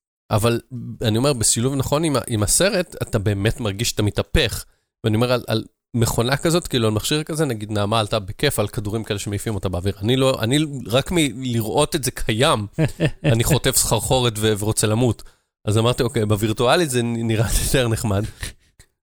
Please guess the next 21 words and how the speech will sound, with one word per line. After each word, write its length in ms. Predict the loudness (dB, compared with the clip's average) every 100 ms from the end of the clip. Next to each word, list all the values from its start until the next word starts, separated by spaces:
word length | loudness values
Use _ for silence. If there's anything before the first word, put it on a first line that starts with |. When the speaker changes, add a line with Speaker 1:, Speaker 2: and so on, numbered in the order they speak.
| -4
Speaker 1:
וזה 240 | 0 2
כמה 340 | 2 2 2 2
ש-, 80 | 0 -4 -6 -8 -8
זה 180 | -6
כאילו, 360 | -2 0 0 0 -6 _ _ _ -10
זה 140 | -2 0
מצליח 340 | 0 -2 -2
לעבוד 240 | -2 0
על 60 | 0
המוח 220 | 0 -2
בצורה 240 | -2 -2 0
מדהימה, 260 | 0 -2
כי 120 | -4
אני 120 | -4 -2
בן 120 | -2
אדם 180 | 0 0
מאוד 320 | 0 0 0
מאוד 180 | -2 -4
רציונלי, 520 | -4 -2 0 2 2
ואני 160 | 2 2
אומר, 180 | 0